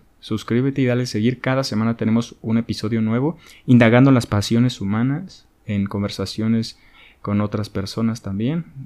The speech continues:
De repente vienen aquí grandes invitados, personas que, con las que yo disfruto platicar y espero que,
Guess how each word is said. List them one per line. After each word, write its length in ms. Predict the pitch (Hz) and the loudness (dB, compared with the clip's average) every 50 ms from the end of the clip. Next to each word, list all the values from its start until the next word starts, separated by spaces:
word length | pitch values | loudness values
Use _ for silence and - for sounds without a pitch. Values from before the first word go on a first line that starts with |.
| - - | -16 -12
De 120 | 113 107 98 | -10 -8 -6
repente 440 | 101 101 - - 110 110 - - 110 | -6 -6 -6 -4 -4 -4 -4 -4 -4
vienen 280 | 110 110 110 110 107 | -2 -2 -2 -4 -4
aquí 260 | 104 101 - 113 110 | -6 -6 -4 -4 -4
grandes 400 | 107 110 110 107 107 110 107 - | -4 -4 -4 -6 -6 -6 -6 -6
invitados, 640 | 101 98 98 - - 104 107 117 143 170 170 - - _ _ _ - | -6 -6 -6 -6 -6 -4 -4 -4 -4 -6 -8 -12 -16 _ _ _ -10
personas 420 | 110 101 101 - 110 110 110 - | -10 -8 -6 -4 -4 -4 -6 -6
que, 280 | - - 101 95 95 101 - _ _ _ _ _ _ | -8 -6 -6 -6 -6 -8 -12 _ _ _ _ _ _
con 140 | - 117 113 | 0 0 0
las 100 | 107 - | 0 0
que 100 | - 107 | -2 -4
yo 100 | 113 113 | -2 -2
disfruto 460 | 113 113 - - 117 113 - 120 113 | -2 -2 -4 -4 -8 -8 -6 -8 -8
platicar 520 | - 107 104 - 104 98 - 127 139 156 151 | -6 -8 -8 -6 -8 -8 -4 -4 -2 -2 0
y 100 | 127 110 | -2 -2
espero 340 | 101 - - 117 117 113 - | -4 -4 -2 -2 -2 -2 -4
que, 280 | - 92 85 - - | -6 -8 -8 -8 -10